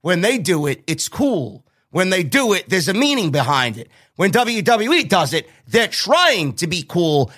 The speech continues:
and they're trying to play catch up. Nobody's a fucking needle mover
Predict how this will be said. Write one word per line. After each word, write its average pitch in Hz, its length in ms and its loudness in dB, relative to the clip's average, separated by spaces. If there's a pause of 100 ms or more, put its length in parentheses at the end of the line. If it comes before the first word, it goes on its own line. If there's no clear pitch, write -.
(120)
and 214 180 4
they're 220 120 2
trying 240 400 0
to 196 140 -6
play 208 240 -2
catch - 500 -2
up. 107 300 -6 (2000)
Nobody's 294 460 0
a 214 40 0
fucking 226 480 0
needle 220 280 0
mover 147 540 0